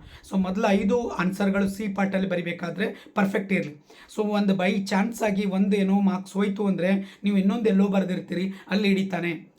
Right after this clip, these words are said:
ಇದು ಕಂಪಲ್ಸರಿ ಹೀಗೆ ಇದೆ ರೂಲ್ಸು. ಮೊದಲು ಆಗಿತ್ತು, ಈಗೂ ಆಗಿತ್ತು. ಅದಕ್ಕೋಸ್ಕರ ಹೇಳ್ತಾ ಇದ್ದೀನಿ. ಭಾಳ ಜನ ಪ್ಯಾನಿಕ್ ಆಗ್ತಾ ಇದ್ದಾರೆ, so ಕನ್ಫ್ಯೂಸ್ ಆಗಿದೆ. ಅದಕ್ಕೆ ದಯವಿಟ್ಟು ಲೆಕ್ಚರ್ಸ್‌ಗಳಿಗೆ ಗೊತ್ತಿರಲಿಲ್ಲ ಅಂತಂದ್ರೆ ಇದನ್ನು ಅರ್ಥ ಮಾಡ್ಕೊಳ್ಳಿ. So ದಯವಿಟ್ಟು ಮಕ್ಕಳಿಗೆ ಮಿಸ್‌ಗೈಡ್ ಮಾಡಬೇಡಿ,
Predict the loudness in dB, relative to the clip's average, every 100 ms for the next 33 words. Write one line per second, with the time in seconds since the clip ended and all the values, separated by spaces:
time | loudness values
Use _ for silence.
0 | -4 -2 0 -2 -2 0 0 2 0 2
1 | 2 2 0 -2 -4 -8 -10 -12 -14 -8
2 | -6 -2 0 0 -2 -4 -2 0 2 2
3 | 2 -2 -6 -10 -14 -2 0 2 0 0
4 | 0 0 -4 -4 -6 -10 -6 0 2 2
5 | 0 -2 -2 0 0 -2 -6 -8 -6 -4
6 | -6 -8 -10 -6 2 4 4 2 -2 -2
7 | -2 -4 -6 -8 -2 0 2 0 -2 -2
8 | -4 -6 -12 -10 -6 -6 -4 -4 -2 0
9 | 0 0 -2 -4 -2 0 2 0 -2 0
10 | 0 0 -2 -4 -4 -4 -4 -4 -2 -4
11 | -6 -18 -20 -8 -2 0 0 -2 2 2
12 | 2 0 0 2 2 0 -2 -2 -2 -2
13 | -2 -4 -6